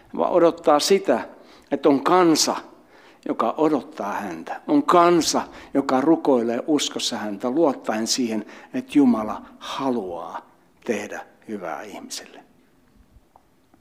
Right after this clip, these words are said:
Voisiko ylistää tulla tänne? Mä uskon, että me ollaan ihan finaalissa. Mutta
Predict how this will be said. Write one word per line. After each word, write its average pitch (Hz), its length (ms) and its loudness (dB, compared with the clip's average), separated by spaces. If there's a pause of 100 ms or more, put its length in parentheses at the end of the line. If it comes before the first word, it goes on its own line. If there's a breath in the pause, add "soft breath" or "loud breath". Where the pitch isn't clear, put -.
(580)
Voisiko - 240 -4
ylistää 135 420 -4
tulla - 280 -14 (100)
tänne? 87 240 -12
Mä 95 240 -12 (120)
uskon, 110 280 -10
että - 160 -12
me 104 60 -4
ollaan 101 220 -6 (920 loud breath)
ihan 220 240 0
finaalissa. 107 840 2 (3000 loud breath)
Mutta 165 460 4